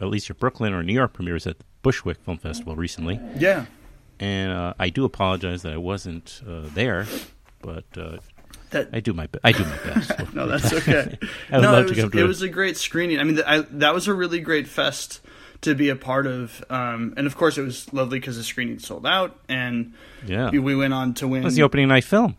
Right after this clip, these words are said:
Speaker 2: Yeah,
Speaker 1: right?
Speaker 2: it, it was a real honor to be there, and, and, um, to get to go, uh, that, that festival in particular really stood out to me because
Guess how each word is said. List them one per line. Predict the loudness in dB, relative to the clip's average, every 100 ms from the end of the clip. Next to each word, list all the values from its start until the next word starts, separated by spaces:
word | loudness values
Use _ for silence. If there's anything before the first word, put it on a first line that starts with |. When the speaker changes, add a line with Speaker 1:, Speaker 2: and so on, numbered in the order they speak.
| -4
Speaker 2:
Yeah, | 4 6 6
Speaker 1:
right? | 2
Speaker 2:
it, | 2
it | 2
was | 2
a | 2
real | 2 2
honor | 0 0
to | -2
be | -2 -2
there, | 0 0
and, | 0
and, | 2 2 2 -2 -12 -20 -20 -20 -20 -20 -20 -20 -20 -18 -20 _
um, | 0 2 2 2 0 -4 -6 -10 -14 -6
to | -2
get | 0 0
to | 2
go, | 6 6 6
uh, | 2
that, | -2 2 2 2 2
that | 2 4
festival | 0 0 0 0
in |
particular | 0 0 0 2 2
really | 2 0
stood | 0 0 2
out | 2
to | 2
me | 2
because | 2 0 0 0 -2 -6 -12